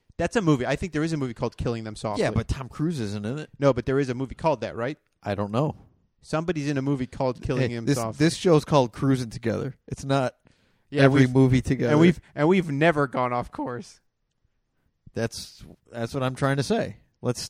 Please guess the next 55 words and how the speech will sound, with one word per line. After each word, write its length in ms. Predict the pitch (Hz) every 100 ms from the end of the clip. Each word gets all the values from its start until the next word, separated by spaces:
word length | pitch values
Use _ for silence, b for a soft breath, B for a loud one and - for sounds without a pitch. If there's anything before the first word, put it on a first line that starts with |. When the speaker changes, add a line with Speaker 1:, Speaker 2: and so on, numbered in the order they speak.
| -
Speaker 2:
let's 200 | 135 -
stick 260 | - 175 -
to 80 | 151
the 60 |
topic 420 | - 170 170 117
here. 160 | - 92
Speaker 1:
Well, 240 | 123 113 - -
as 180 | 127
you 80 | 185
put 220 | 202 196
it 160 | 165 147 _
so 200 | - 147
well, 260 | 139 127 120
Speaker 2:
As 200 | 135 117
we 120 | 131
normally 440 | 131 143 139 135
do. 320 | 127 113 90 80
Speaker 1:
as 120 | 131
you 140 | 175
put 160 | 208 196
it 80 | 160
so 140 | 165
well 160 | 147 135
in 60 | 131
your 80 |
last 280 | 127 113 -
episode, 460 | 107 - 113 - 127
say 220 | - 170 180
what 200 | 180 156
you 60 |
need 180 | 139 131
to 100 | 120
say. 280 | - 110 82 _ _ _ _ _ _ _ _ _ -
Speaker 2:
I 60 |
said 220 | 101 123
that 120 | 123 139
Speaker 1:
Say 60 |
Speaker 2:
on 60 | 139
my 40 | 165
Speaker 1:
what 80 | 135
Speaker 2:
last, 80 |
Speaker 1:
you 60 | 139
need 140 | 135 123
Speaker 2:
on 80 | 120
Speaker 1:
to 40 |
Speaker 2:
my 100 | 127
Speaker 1:
say. 60 | 135
Speaker 2:
last 280 | 135 135 123
episode? 440 | 147 165 175 196 - _
Speaker 1:
Say 280 | - - 165
what 180 | 170 -
you 80 | 139
need 180 | 131 -
to 80 | -
say. 340 | 123 87 -